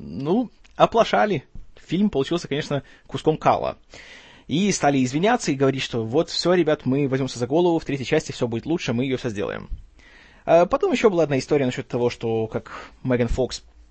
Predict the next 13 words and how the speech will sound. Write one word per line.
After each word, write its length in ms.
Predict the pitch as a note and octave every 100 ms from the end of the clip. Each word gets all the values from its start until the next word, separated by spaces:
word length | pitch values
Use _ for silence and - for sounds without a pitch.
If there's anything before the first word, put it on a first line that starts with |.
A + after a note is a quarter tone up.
| - - - - - -
немножко, 320 | B2+ B2+ B2+
знаете, 240 | B2 -
поболтала 520 | - B2+ B2+ C3 A#2 A2+
своим 200 | A#2+ A2+
помелом 580 | - C#3 F3+ A#3+ C4 -
в 100 | F3
интервью, 480 | F#3+ F#3 F3+ F3+ F3 -
из-за 160 | C3
чего 540 | A#2+ C3 D#3+ F3+ E3 - - - - - -
злой 320 | C3 D3+ C3+
дядя 220 | B2+ B2
Спилберг, 460 | - G#3 G#3 G3 -
э, 400 | C#3+ C3+ C3